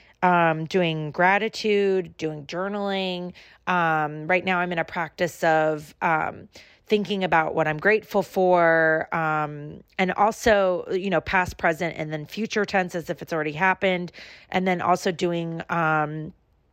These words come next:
you know, what I wanna call in for the day. I will write it ten times in a row in my journal, like I've already have, have it happen. Um,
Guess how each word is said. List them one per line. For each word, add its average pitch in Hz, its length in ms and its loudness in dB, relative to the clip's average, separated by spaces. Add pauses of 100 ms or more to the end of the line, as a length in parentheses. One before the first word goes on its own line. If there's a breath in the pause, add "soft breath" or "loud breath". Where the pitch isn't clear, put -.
(160)
you 208 60 0
know, 185 120 6
what 165 120 6
I 170 60 4
wanna 165 180 -2
call 165 260 2
in 247 160 0
for 196 160 -2
the 175 80 2
day. 156 500 2 (440 soft breath)
I 185 180 0
will 175 360 0
write 170 260 2
it 175 180 0
ten 180 280 -4
times 165 520 -2
in 190 140 -4
a 175 120 2
row 156 640 2 (160)
in 190 160 2
my 170 140 2
journal, 156 720 0
like 170 220 2
I've 156 160 0
already 147 220 0
have, 156 380 2 (100)
have 165 260 2
it 160 100 -2
happen. 208 540 2 (480 loud breath)
Um, 170 680 0